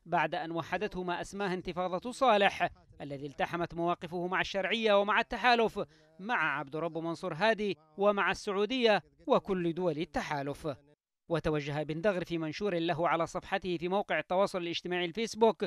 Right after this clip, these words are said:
بسؤال للجناح القيادي المرتبط بترتيبات التحالف قائلا لهم: "هل منكم من يستطيع أن يقول لصالح غدا:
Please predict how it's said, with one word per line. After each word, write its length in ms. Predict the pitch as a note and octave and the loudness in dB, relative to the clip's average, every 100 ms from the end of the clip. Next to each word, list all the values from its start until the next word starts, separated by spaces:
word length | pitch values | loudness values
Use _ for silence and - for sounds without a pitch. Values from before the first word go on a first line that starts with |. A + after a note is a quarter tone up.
| - - | -8 -6
بسؤال 560 | A#3 G#3+ F#3 G3 E3+ | -4 -4 -4 0 0
للجناح 600 | D#3+ D#3 D#3 D3 E3+ F#3 | 0 -2 -4 -2 0 0
القيادي 600 | F3 D#3+ E3+ E3 E3 G#3 | -2 -4 -2 0 0 -2
المرتبط 500 | F#3+ F3 D#3+ F#3+ F#3+ | -2 -4 -4 -2 -2
بترتيبات 520 | E3 E3 D#3 F#3 F#3+ F3 | -4 -8 -6 -2 -2 -2
التحالف 500 | - D3+ F#3+ G3+ A3 | -4 0 0 0 -6
قائلا 420 | A#3+ A#3+ A#3 A#3 | 0 0 2 -2
لهم: 460 | C4 A#3 G#3+ G3 F#3 _ _ _ | 0 0 0 -2 -10 _ _ _
"هل 300 | - D#3 D#3+ | -6 -2 0
منكم 360 | E3+ F#3+ F#3+ G3 | 2 2 0 0
من 140 | G3 | 0
يستطيع 640 | F#3+ F3 G3 G#3 A#3 G#3+ | 0 -2 -2 0 0 2
أن 80 | F#3+ | 0
يقول 440 | F#3 F3+ G3+ G3 F#3+ | 0 -2 -2 -2 -4
لصالح 460 | - A3+ G3+ D#3 | -2 -2 -2 -2
غدا: 500 | F#3 A#3+ A#3 G#3+ F#3 | 0 0 2 0 -2